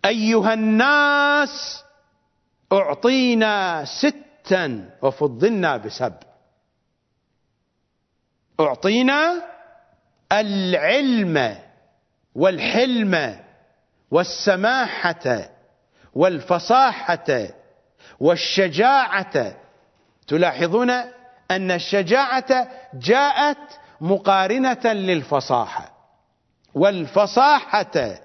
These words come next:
والشجاعة والمحبة في قلوب المؤمنين، إلى آخر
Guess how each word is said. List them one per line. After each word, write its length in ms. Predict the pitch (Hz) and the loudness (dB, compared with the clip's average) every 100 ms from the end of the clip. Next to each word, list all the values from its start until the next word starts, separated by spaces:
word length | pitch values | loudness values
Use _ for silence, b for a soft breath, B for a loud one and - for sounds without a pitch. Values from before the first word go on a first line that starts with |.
| _ b b - | _ b b 0
والشجاعة 1400 | 180 175 - 202 160 247 294 240 220 214 170 117 90 - _ _ b b | 0 0 0 0 2 2 2 0 -4 -2 -4 -4 -8 -20 _ _ b b
والمحبة 1400 | 160 196 185 196 - 240 277 214 240 240 233 226 226 226 - - - _ | 2 2 0 -2 0 -2 -2 -2 -2 0 0 2 2 -2 -10 -20 -20 _
في 140 | - 165 | -2 -2
قلوب 440 | - 175 214 214 180 | 2 2 2 2 0
المؤمنين، 880 | 175 156 156 135 143 143 143 101 - b b - | 0 -4 -4 -2 -2 0 0 -2 -8 b b -2
إلى 160 | 220 | 0
آخر 680 | 233 - 285 - 240 220 208 | 0 -2 -4 0 0 2 -2